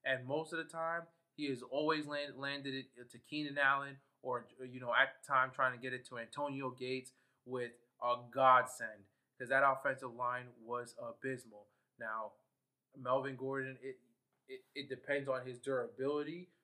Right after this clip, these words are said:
Um, like you said, he, he and Todd Gurley have been injured. Uh, each inju-, each, each of their injuries have, you know, differed. Uh, Melvin Gordon, you know, been out a little bit more, but I think that Melvin Gordon is a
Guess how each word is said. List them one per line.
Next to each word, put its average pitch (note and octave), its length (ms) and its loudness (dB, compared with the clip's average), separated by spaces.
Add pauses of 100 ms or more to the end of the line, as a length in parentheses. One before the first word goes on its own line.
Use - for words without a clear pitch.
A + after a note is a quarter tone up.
(120)
Um, A2+ 260 -4 (360)
like A#2 220 -8
you A#2 100 -16
said, C3 360 0 (320)
he, C3 260 -8
he C#3+ 240 -4
and C3 200 -2
Todd C3 280 -2
Gurley C3 280 -4
have B2 220 -2
been B2 120 -10
injured. C3+ 500 -6 (320)
Uh, A2+ 420 -4 (840)
each C#3+ 480 -10
inju-, C3+ 420 -8
each, C#3 260 -10 (200)
each D#3+ 220 -12
of C#3+ 120 -4
their C3+ 160 0
injuries C3+ 380 -6
have, A#2 160 0 (100)
you B2 140 -16
know, A#2 140 -12 (100)
differed. C#3+ 480 -4 (320)
Uh, A2 300 -2
Melvin B2+ 340 -2
Gordon, B2+ 320 -6
you B2+ 60 -14
know, A#2+ 220 -10
been A#2+ 180 -12
out A2+ 340 2
a A#2+ 60 -8
little A#2+ 220 -12
bit A#2 200 -12
more, C#3 300 -6 (340)
but A2 240 0 (1400)
I C3+ 80 2
think C3+ 320 -6
that B2 160 0
Melvin C3 340 -2
Gordon B2+ 400 -4
is A#2 120 -16
a A2+ 60 -14